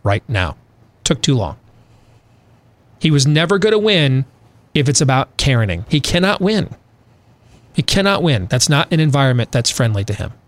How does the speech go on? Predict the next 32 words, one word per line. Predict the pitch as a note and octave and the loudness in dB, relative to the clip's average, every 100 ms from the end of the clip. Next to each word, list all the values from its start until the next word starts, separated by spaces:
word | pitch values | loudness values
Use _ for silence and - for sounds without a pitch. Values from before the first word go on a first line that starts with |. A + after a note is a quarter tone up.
| - _ _ _ - - - - | -20 _ _ _ -18 -18 -20 -4
If | E3+ | -2
it's | C#3+ | 0
about | D#3 D#3 D3+ - | 2 0 -2 -4
how | - E3 | 0 0
can | F#3 | 0
we | D#3+ | 0
safely | C#3 F3 D#3+ E3+ | 2 0 0 0
get | C#3+ | 2
our | B2+ | 2
lives | B2 B2+ D#3 - | 2 0 0 0
back, | D3+ F3+ - _ _ | -2 -2 -8 _ _
that's | A#2+ A#2+ C3 | -2 0 0
the | - | 2
environment | C3+ B2 A#2+ A2+ G2+ - _ _ _ | 2 2 0 0 -4 -10 _ _ _
friendly | - A#2+ A2 | -2 0 0
to | F#2+ | -2
him. | G2 - - _ _ _ - - _ _ _ _ _ _ _ _ - | -6 -8 -16 _ _ _ -20 -20 _ _ _ _ _ _ _ _ -2
And | C3 | 2
he | B2 | 2
could | - F#3 | 2 0
have | E3 | 2
done | D3+ D3+ | 2 2
a | C3+ | 2
lot | D#3+ F3+ - | 2 0 -2
to | D3+ | -2
forge | - E3 D#3+ C3+ | 0 0 2 2
that | D3 C#3 | 2 2
environment | B2+ C#3 C#3 A#2 - | 2 2 0 -2 0
and | C3 | 0
move | C3+ C3 | 2 0
it | - | 0
forward. | D3 A2 F2+ | 0 0 -2